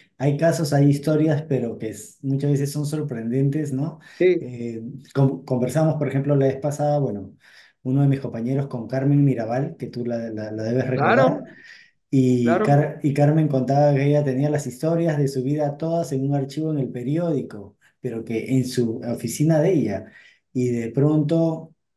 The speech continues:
Speaker 1: se, se incendió y se quemó todo su
Speaker 2: Se
Speaker 1: archivo.
Speaker 2: perdió todo. Sí.
Speaker 1: Claro. Entonces, eh,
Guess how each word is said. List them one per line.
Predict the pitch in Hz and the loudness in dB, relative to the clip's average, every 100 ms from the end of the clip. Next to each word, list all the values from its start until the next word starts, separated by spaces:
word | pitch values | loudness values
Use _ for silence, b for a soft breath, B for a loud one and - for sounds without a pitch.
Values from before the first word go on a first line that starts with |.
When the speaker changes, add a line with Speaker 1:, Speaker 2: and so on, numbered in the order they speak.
| _ _ _ _ _ _ | _ _ _ _ _ _
Speaker 1:
se, | - - 131 117 110 107 107 104 104 - - | -16 -2 -2 0 -4 -6 -8 -8 -8 -10 -12
se | - - | -8 -4
incendió | 113 110 113 - 139 185 190 - - _ _ _ | -2 0 0 2 4 4 4 -2 -10 _ _ _
y | - | -4
se | - 127 | -2 -2
quemó | 123 139 156 | 0 0 0
todo | - 180 175 | -2 -4 -2
su | - 135 - | -2 -4 0
Speaker 2:
Se | 170 | 2
Speaker 1:
archivo. | |
Speaker 2:
perdió | 185 208 226 | 4 4 2
todo. | 247 247 - - _ _ - | 2 0 0 -12 _ _ -2
Sí. | 175 | 2
Speaker 1:
Claro. | 208 135 104 101 b b b b | 2 2 -4 -10 b b b b
Entonces, | 123 120 139 139 151 143 - | -4 0 2 2 2 0 -2
eh, | 131 117 110 104 104 | -4 -2 -2 -2 -4